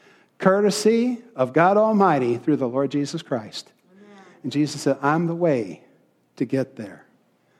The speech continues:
Can I have an amen? Amen. And then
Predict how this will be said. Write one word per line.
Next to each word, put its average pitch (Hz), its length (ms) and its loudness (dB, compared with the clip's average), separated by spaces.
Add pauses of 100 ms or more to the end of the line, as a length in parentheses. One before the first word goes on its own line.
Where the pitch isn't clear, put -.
(560)
Can 139 120 -2
I 139 60 0
have 143 180 0
an 143 80 -2
amen? 139 480 -2
Amen. - 20 -20 (1120)
And 175 200 4
then 233 460 4